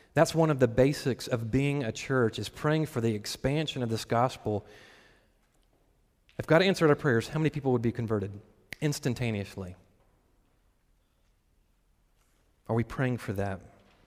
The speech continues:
But prayer is hard.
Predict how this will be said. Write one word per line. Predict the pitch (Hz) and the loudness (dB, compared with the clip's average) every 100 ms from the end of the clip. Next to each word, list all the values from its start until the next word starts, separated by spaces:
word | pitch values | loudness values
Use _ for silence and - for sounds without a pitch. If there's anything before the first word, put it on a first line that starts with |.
| _ _ _ _ _ _ _ _ _ _ _ _ _ _ _ _ _ _ _ _ _ _ _ _ _ _ _ _ _ - - _ _ _ _ _ _ _ _ _ - | _ _ _ _ _ _ _ _ _ _ _ _ _ _ _ _ _ _ _ _ _ _ _ _ _ _ _ _ _ -20 -20 _ _ _ _ _ _ _ _ _ -4
But | 120 | 4
prayer | 160 | 6
is | 160 | 6
hard. | 127 98 | 4 2